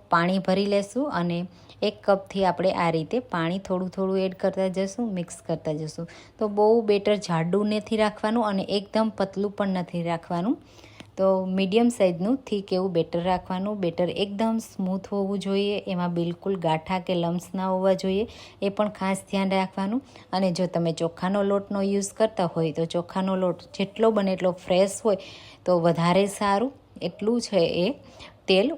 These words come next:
ઓછું પીશે અને ક્રિસ્પી પણ બનશે. અને જો ચોખાનો લોટ ન હોય તો પણ ચાલે. આ રીતે બેટર તૈયાર કરી લીધું, એકદમ સ્મૂથ તમે જુઓ, બિલકુલ એમાં ગાંઠા નથી. હવે બેટર થોડું સરસ એવું ફૂલે એના માટે આપણે એક પિંચ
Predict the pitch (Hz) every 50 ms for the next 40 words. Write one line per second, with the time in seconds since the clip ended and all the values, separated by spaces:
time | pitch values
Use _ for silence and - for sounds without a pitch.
0 | - 185 196 190 190 - 226 214 196 - 208 202 190 - 277 269 226 190 180 180
1 | 180 175 180 - 175 180 170 - - - 165 160 - 151 147 143 143 143 147 139
2 | - - - - - - - - - - - 175 175 175 180 180 170 196 202 196
3 | 185 185 - 185 185 - 185 180 180 185 180 180 185 185 185 - 180 180 185 190
4 | 190 190 214 208 180 151 - - - 170 160 160 - 202 240 294 339 - - -
5 | 185 156 160 170 220 285 - - - - - - - - - - 180 185 175 170
6 | 170 170 - 180 175 170 165 170 175 208 277 - - - 180 165 156 170 175 180
7 | 175 - 190 185 190 190 190 190 180 170 262 285 - - 202 208 208 202 196 233
8 | 240 233 233 220 - - 208 196 202 202 - - 202 202 196 196 190 196 190 156
9 | 147 143 147 165 185 190 185 - - 240 233 196 185 180 175 160 175 165 156 156
10 | - - 185 185 185 185 185 - 269 - - - - - - - - - - -
11 | 208 208 185 143 - - - - - _ - - 190 190 190 190 - 208 208 202
12 | - - - - - - 294 294 277 269 269 254 - - 214 202 202 196 - 208
13 | 202 202 202 - - - 269 285 233 190 185 180 175 175 175 170 165 175 170 -
14 | 180 - - - 220 247 262 254 - - 208 208 247